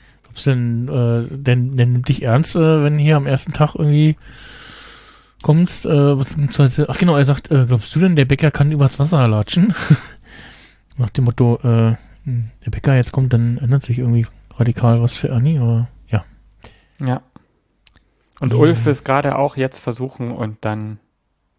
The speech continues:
Speaker 2: verkackt. Anders kann man es nicht ausdrücken. Der hat kein Gefühl für den richtigen Moment, wenn es überhaupt einen richtigen Moment gibt.
Speaker 1: Mhm.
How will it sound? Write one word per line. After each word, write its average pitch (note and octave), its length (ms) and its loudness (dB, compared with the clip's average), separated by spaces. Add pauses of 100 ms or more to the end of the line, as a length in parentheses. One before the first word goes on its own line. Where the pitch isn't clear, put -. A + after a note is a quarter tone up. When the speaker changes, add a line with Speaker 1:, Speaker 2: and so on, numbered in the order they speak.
(720)
Speaker 2:
verkackt. - 680 -12 (1120)
Anders A2+ 260 -2
kann A#2+ 160 -2
man A#2 80 -2
es - 80 -12
nicht A#2 120 -10
ausdrücken. A2 500 -8
Der G#2+ 160 -8
hat A2+ 140 -10
kein B2 280 -4
Gefühl B2+ 640 -4
für A2 500 -6 (140)
den A2 100 -8
richtigen A2 360 -8
Moment, G#2+ 440 -12 (240)
wenn A#2+ 240 -2
es - 120 -12
überhaupt G#2+ 340 -6
einen A2+ 60 -12
richtigen A2+ 280 -16
Moment G#2 300 -14
gibt. - 160 -12
Speaker 1:
Mhm. D3 240 0